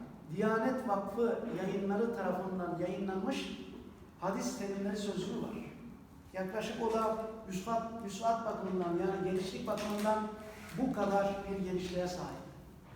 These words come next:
Ama orijinal olduğu için hocamızın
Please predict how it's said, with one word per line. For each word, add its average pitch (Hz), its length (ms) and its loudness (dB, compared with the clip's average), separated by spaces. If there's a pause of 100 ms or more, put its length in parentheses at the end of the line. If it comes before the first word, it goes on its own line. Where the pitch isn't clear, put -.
(320)
Ama - 500 4 (120)
orijinal 233 500 4
olduğu 233 240 6
için - 440 2 (220)
hocamızın 185 600 2